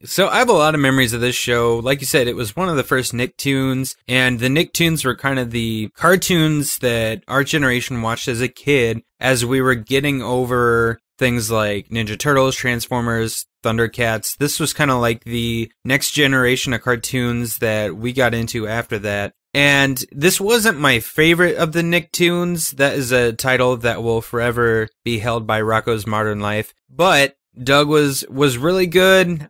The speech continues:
And you know what? I, I find myself relating to it more now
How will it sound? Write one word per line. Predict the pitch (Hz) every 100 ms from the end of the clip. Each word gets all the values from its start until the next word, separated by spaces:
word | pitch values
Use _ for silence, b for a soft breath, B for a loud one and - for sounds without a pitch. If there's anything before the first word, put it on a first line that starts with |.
| _
And | 175 175 175 160 - -
you | 175
know | 185
what? | 185 190 175
I, | 151 156 160 143
I | 143
find | 180 214
myself | 202 180 185 165 -
relating | 143 131 151 196 202
to | - 185 170
it | 165
more | 113 143 131 131 131 127
now | 120 123 131 147 156 160